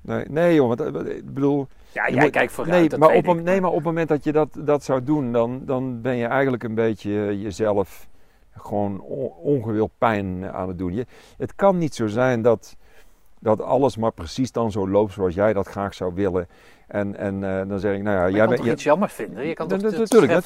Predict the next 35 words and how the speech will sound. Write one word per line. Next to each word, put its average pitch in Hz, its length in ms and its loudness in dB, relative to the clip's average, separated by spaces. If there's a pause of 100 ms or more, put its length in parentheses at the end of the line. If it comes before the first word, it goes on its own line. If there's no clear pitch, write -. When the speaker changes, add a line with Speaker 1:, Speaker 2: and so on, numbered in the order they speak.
Speaker 2:
van, - 0 -
Speaker 1:
natuurlijk 233 120 0
vind 233 140 0
ik 214 60 -4
dat 208 240 -2
jammer. 143 160 0
Speaker 2:
"Godverdomme." - 280 -4
Speaker 1:
Nee, 185 100 2
ik 110 60 2
had 101 100 4
heel 107 140 6
graag 95 240 8
naar, 107 200 0
dat 110 240 -2
heb 101 160 2
Speaker 2:
Ja. 175 60 0
Speaker 1:
ik 147 60 -2
je 147 100 -2
gezegd, 160 280 2
ik 82 80 -6
zou 90 140 -2
heel 92 120 2
graag 95 220 -2
naar, 98 200 -4 (200)
ik 214 100 -6
zou 107 160 2
graag 90 220 0
naar 90 80 -4
de 87 60 -8
krijgschool 190 440 -4
zijn 165 260 -4
gegaan. 113 240 -2
Ik 101 80 -8
zou 92 180 -4
graag, 95 280 0